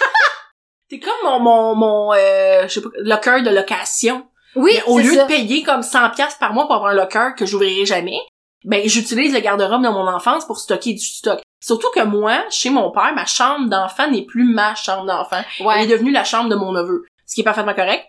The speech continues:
Speaker 2: Oui.
Speaker 1: Au début, j'étais comme, Hum, mais c'est tellement ça. Mais j'ai comme, of course, c'est pas ta chambre, ok,
Speaker 2: Non,
Speaker 1: pas
Speaker 2: c'est
Speaker 1: ta
Speaker 2: ça,
Speaker 1: chambre.
Speaker 2: ouais, c'est ça.
Speaker 1: Sauf que moi, j'avais demandé à mon père, justement, de pouvoir garder mon garde-robe. Mon père, il est comme, absolument, je veux dire, on a une maison avec quatre
Speaker 2: C'est
Speaker 1: chambres,
Speaker 2: ça,
Speaker 1: on
Speaker 2: ben
Speaker 1: est,
Speaker 2: ouais,
Speaker 1: on
Speaker 2: ouais.
Speaker 1: est deux maintenant.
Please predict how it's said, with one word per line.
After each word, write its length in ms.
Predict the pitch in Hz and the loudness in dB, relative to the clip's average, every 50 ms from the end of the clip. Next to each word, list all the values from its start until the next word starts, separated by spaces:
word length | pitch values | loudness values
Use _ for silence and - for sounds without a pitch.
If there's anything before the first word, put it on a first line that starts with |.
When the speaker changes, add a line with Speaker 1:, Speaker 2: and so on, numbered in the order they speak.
| _ | _
Speaker 2:
Oui. 300 | - - 226 208 - - - | -4 -2 -2 -2 -2 -2 -2
Speaker 1:
Au 100 | 233 214 | 0 2
début, 220 | 208 226 214 254 | 2 4 4 2
j'étais 160 | 311 - - | 2 0 -2
comme, 180 | - - 233 - - | -4 -4 -8 -8 -10
Hum, 100 | 277 285 285 | -12 -14 -14
mais 80 | 262 - | -16 -16
c'est 100 | - 208 | -18 -14
tellement 300 | - 240 240 262 302 392 403 | -10 -10 -6 -6 -6 -6 -6
ça. 280 | - - 311 - 285 - _ _ _ | -8 -10 -10 -10 -12 -16 _ _ _
Mais 280 | 190 214 208 202 190 202 220 - - | -6 -4 -2 -2 -2 -4 -6 -8 -6
j'ai 260 | 202 220 214 180 - - _ | -4 -4 -4 -4 -8 -12 _
comme, 220 | - 202 180 180 - - | -2 -2 -2 -2 -4 -4
of 120 | 196 190 | -6 -2
course, 180 | 240 269 - - | -2 -2 -2 -2
c'est 80 | - 220 | -4 -4
pas 100 | - 202 | -2 -2
ta 80 | 190 175 | -2 -2
chambre, 220 | - 170 160 - | -2 -6 -6 -2
ok, 40 | - 254 | 0 2
Speaker 2:
Non, 120 | 233 220 | 2 2
Speaker 1:
pas 60 | 196 - | 2 0
Speaker 2:
c'est 120 | 196 190 | -2 0
Speaker 1:
ta 60 | 185 180 | 0 2
Speaker 2:
ça, 60 | 185 175 | 2 2
Speaker 1:
chambre. 120 | 175 208 | 4 4
Speaker 2:
ouais, 120 | 214 208 | 4 2
c'est 140 | 196 196 196 | 2 0 -2
ça. 140 | 180 180 156 | -2 -2 0
Speaker 1:
Sauf 180 | - 233 233 233 | 0 0 0 0
que 180 | - 254 247 208 | -2 -2 -2 0
moi, 120 | 208 214 | 0 0
j'avais 180 | 214 220 190 180 | 2 0 0 0
demandé 180 | 180 170 175 180 | -2 -2 -2 -2
à 20 | |
mon 140 | 185 175 170 | -4 -4 -2
père, 180 | - 247 262 | -2 -2 -2
justement, 260 | 254 - 175 175 233 262 | -2 -6 -4 -4 -2 -2
de 100 | 214 170 | -2 -4
pouvoir 260 | - - 170 190 - | -4 -2 -2 -2 -2
garder 260 | - 165 175 196 262 | -2 -4 -4 -2 0
mon 140 | 320 349 320 | 0 0 0
garde-robe. 460 | 320 320 349 359 311 233 214 240 262 | 0 0 0 0 0 0 0 -2 -2
Mon 140 | 226 180 160 | -6 -8 -4
père, 120 | - 247 359 | -2 -2 -2
il 60 | 269 180 | -2 -2
est 40 | |
comme, 200 | - 175 180 180 - | -4 -6 -8 -8 -8
absolument, 560 | - - - - - 185 196 165 214 277 339 | -12 -12 -8 -6 -4 -4 -4 -4 -4 -4 -4
je 100 | - - | -4 -4
veux 60 | 196 196 | -6 -6
dire, 120 | 196 196 202 | -6 -6 -6
on 80 | 180 170 | -6 -4
a 60 | 185 | -6
une 200 | 180 170 175 180 | -6 -8 -6 -6
maison 380 | 202 202 202 175 190 208 233 269 | -4 -4 -4 -4 -2 -2 -2 -2
avec 220 | 226 - - _ | -2 -4 -8 _
quatre 160 | - 208 - - | -6 -6 -4 -2
Speaker 2:
C'est 120 | - - | -2 0
Speaker 1:
chambres, 160 | 214 214 247 254 | 0 0 2 2
Speaker 2:
ça, 160 | 214 - - | 2 2 2
Speaker 1:
on 40 | - | 2
Speaker 2:
ben 140 | 180 190 190 | 2 2 4
Speaker 1:
est, 60 | 196 | 6
Speaker 2:
ouais, 80 | 196 196 | 6 6
Speaker 1:
on 40 | 196 | 6
Speaker 2:
ouais. 140 | 202 202 185 | 4 4 2
Speaker 1:
est 40 | 202 | -2
deux 260 | 185 180 220 254 240 | 0 0 0 0 0
maintenant. 420 | 185 185 180 160 - 185 202 220 | -2 -6 -8 -8 -6 -6 -6 -6